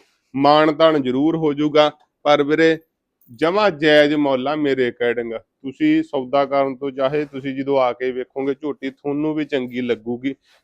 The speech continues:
ਬਾਕੀ ਜਿਹੜਾ ਹਾਈਟ ਦਾ ਅੰਦਾਜ਼ਾ ਤੁਸੀਂ ਵੀਰ ਦੇ ਹਿਸਾਬ ਨਾਲ ਲਾ ਸਕਦੇ ਆ ਜੀ।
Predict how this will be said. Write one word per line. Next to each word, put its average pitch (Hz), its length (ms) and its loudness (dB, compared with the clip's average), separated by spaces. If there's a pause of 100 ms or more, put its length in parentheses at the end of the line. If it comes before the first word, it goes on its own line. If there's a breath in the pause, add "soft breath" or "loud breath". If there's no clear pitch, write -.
ਬਾਕੀ 143 320 0
ਜਿਹੜਾ 156 220 2
ਹਾਈਟ 127 320 -2
ਦਾ 135 200 0
ਅੰਦਾਜ਼ਾ 131 440 -2 (360)
ਤੁਸੀਂ 147 280 -4
ਵੀਰ 123 240 -2
ਦੇ 120 100 -4
ਹਿਸਾਬ 151 320 0
ਨਾਲ 135 180 -2
ਲਾ 131 180 2
ਸਕਦੇ 131 400 -2
ਆ 131 60 0
ਜੀ। 131 160 -4